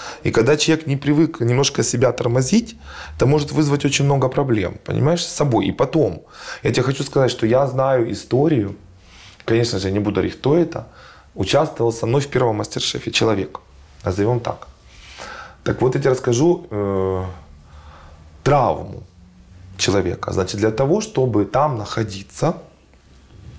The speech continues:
э, семье нужно было за что-то жить. Ну, ты ж уезжаешь, ты же не работаешь в этот момент, правильно?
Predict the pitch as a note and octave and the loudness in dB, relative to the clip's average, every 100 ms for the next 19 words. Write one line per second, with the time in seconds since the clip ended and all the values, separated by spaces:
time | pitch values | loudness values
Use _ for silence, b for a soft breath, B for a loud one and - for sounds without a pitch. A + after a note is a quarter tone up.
0 | - - - - - B B B D#2+ - | -18 -18 -12 -12 -12 B B B -2 -4
1 | - F2+ F2 E2 - C3 A#2 F#2+ E2 F2+ | 0 0 0 -2 -2 0 0 0 -2 -2
2 | G#2+ A2+ A2+ A#2 A#2 B2 - A#2+ F2 - | -2 0 0 0 -4 -4 -4 -4 -8 -16
3 | _ _ - - - - - G2 - - | _ _ -20 -20 -20 -8 -2 -2 -2 -2
4 | E2+ A#2+ F#3 - F2+ F2 G2+ - - - | 0 2 0 -4 -8 -4 -4 -4 -6 -6
5 | - - - D#2+ D2+ - B2+ F#3 D#3 | -4 -6 -4 -6 -6 -4 -2 -2 -4